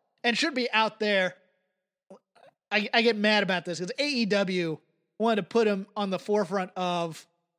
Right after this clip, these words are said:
what they wanted to be in terms of, uh,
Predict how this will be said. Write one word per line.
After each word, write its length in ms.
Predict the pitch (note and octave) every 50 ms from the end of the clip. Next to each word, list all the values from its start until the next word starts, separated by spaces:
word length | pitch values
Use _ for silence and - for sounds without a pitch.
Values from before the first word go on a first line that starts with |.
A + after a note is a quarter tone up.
| _ _ _ _ _ _ _ _ -
what 200 | G#3 B3+ B3+ -
they 140 | B3 A#3 A3+
wanted 260 | G#3+ A3 A3 G#3+ G3+
to 60 | G3
be 140 | G3 G3+ G3
in 120 | F#3+ F3+
terms 400 | - - G3+ G3+ G3 F#3+ E3+ F3
of, 420 | F#3 F3 F3 E3+ E3+ E3 D#3+ - - _ _
uh, 340 | F3 E3+ E3 D#3+ D#3 D3 D3